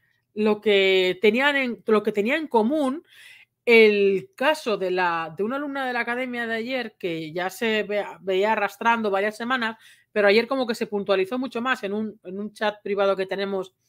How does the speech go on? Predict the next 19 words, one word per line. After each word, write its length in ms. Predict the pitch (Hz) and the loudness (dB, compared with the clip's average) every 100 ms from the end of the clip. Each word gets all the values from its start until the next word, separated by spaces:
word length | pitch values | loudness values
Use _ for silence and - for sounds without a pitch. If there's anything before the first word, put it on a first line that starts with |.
| _ - _ - | _ -20 _ -6
de 160 | 185 | -2
WhatsApp 500 | 185 247 247 196 202 _ | 2 2 2 -2 -4 _
con 200 | 180 175 | -4 -4
los 140 | 165 | -4
alumnos 300 | 170 196 214 | -2 0 0
de 80 | 190 | 0
la 60 | 190 | 2
academia, 460 | 190 208 208 190 - _ _ _ _ - | 0 -2 -4 -8 -12 _ _ _ _ 0
em, 640 | 226 220 208 202 196 185 - _ _ _ - | 4 6 4 0 -4 -6 -14 _ _ _ -8
y 160 | 233 226 | 2 4
el 180 | 208 208 | 4 2
caso 260 | 254 254 | -4 -2
de 100 | 294 | -2
ayer 360 | 220 196 214 220 | 0 2 0 0
presencial, 720 | 226 - 185 165 202 185 165 | -6 -6 -8 -4 0 2 0
¿no? 200 | 180 254 | -6 -8
Que 140 | - 226 | -4 -4
es 120 | 247 | -4
hasta, 420 | 311 - 247 170 | -6 -4 -4 -4